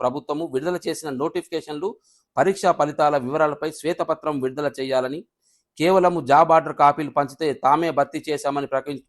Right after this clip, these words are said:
ప్రకటించుకోవడము సిగ్గుచేటన్నారు. జాబ్ క్యాలెండర్ ఆచూకీ లేదని,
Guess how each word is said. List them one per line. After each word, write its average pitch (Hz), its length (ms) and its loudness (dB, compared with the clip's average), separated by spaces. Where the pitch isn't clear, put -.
ప్రకటించుకోవడము 139 760 -2
సిగ్గుచేటన్నారు. 127 840 -4
జాబ్ 131 360 2
క్యాలెండర్ 147 360 0
ఆచూకీ 143 360 -4
లేదని, 147 300 -2